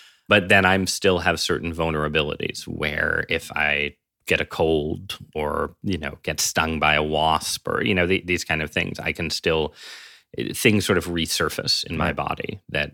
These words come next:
Speaker 1: are otherwise suppressed. But the book, I think, is a little bit ambiguous in the end about whether I am still striving towards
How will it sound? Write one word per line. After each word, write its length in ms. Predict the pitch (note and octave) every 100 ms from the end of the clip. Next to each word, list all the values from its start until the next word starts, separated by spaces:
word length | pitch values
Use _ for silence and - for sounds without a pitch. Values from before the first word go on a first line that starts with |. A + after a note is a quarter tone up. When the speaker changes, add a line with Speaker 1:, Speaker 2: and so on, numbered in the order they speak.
| -
Speaker 1:
are 140 | E2 E2+
otherwise 520 | D#2+ D2 D2+ D2+ -
suppressed. 680 | D#2+ - E2+ - - - - -
But 260 | A2 - _ -
the 100 | G#2
book, 380 | F#2+ C#3 C3+ -
I 100 | G2+
think, 240 | F#2+ G#2+ F#2
is 180 | F#2 -
a 40 | G2
little 200 | F#2 F2+
bit 180 | F2+
ambiguous 800 | D2+ E2+ D#2+ E2+ F#2 F#2 A2+ -
in 160 | - F#2
the 140 | F2
end 240 | E2 E2+ F#2
about 300 | D#2+ D#2+ D#2+
whether 360 | E2 D#2+ D#2
I 140 | D#2+ D#2
am 300 | D2+ D2+ D2
still 640 | - - - - G#2+ F#2+ F2
striving 840 | - - G2 E2+ E2 E2 E2 D#2+
towards 720 | - E2+ D#2+ D2+ - - -